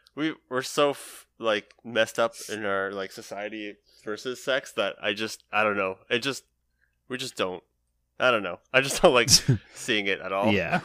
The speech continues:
Speaker 1: <laughs> It's just, it's just annoying 'cause it, it, it feels just like they couldn't think of anything else creepy, so they were just like, "Well, let's show a pair of tits,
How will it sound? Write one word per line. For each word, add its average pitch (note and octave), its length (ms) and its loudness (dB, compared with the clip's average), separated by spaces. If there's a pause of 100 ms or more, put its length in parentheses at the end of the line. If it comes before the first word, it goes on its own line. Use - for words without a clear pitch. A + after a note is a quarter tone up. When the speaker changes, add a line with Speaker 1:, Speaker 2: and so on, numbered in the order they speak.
Speaker 1:
<laughs> - 120 -6
It's - 280 0
just, G3+ 220 -4 (340)
it's F3+ 220 4
just G3+ 160 -2
annoying B2+ 400 0
'cause B2 140 -14
it, C#3 100 -10
it, C#3 140 -8 (260)
it C#3 100 -8
feels D3+ 380 -6
just D#3 220 -12
like B2+ 260 -8
they A#2 140 -6
couldn't B2+ 320 -4
think A2+ 200 -4
of G#2+ 140 -2
anything G#2+ 320 -2
else G#2 220 0
creepy, B2 280 -8
so B2 120 -8
they G2+ 100 0
were G#2 100 0
just G#2 220 -8
like, G2+ 220 0
"Well, C3 140 -2
let's F#3+ 140 0
show F#3 200 2
a D#3 40 2
pair E3+ 240 0
of B2 60 -4
tits, - 380 -2